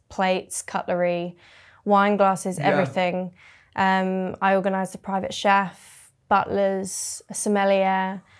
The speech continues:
Speaker 1: all within a day. Um, and yeah, we made it work, and it was great.
Speaker 2: Yeah.
Speaker 1: Um, they had a great event. So things like that, we always get, um, the last minute,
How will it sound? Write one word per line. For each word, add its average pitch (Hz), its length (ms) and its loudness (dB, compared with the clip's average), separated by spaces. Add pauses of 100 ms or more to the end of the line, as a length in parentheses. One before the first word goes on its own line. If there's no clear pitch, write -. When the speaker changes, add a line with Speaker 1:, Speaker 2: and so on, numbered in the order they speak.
(300)
Speaker 1:
all 220 140 10
within 202 260 6
a 185 80 4
day. 185 540 2 (120)
Um, 185 600 0 (120)
and 190 680 -2 (220)
yeah, 220 200 10
we 196 120 4
made 202 200 6
it 175 60 2
work, 190 280 4
and 208 80 -2
it - 40 -4
was 180 120 -4
great. 196 460 2 (140)
Speaker 2:
Yeah. 185 500 0
Speaker 1:
Um, 185 160 -4
they 196 60 0
had 190 140 -2
a 190 60 0
great 185 220 0
event. 190 360 0
So 214 220 2 (280)
things 285 220 6
like 214 140 2
that, 202 260 0
we 214 160 4
always 220 380 4
get, - 400 0 (240)
um, - 440 -4 (400)
the 190 220 -2
last 185 380 2
minute, 175 400 -6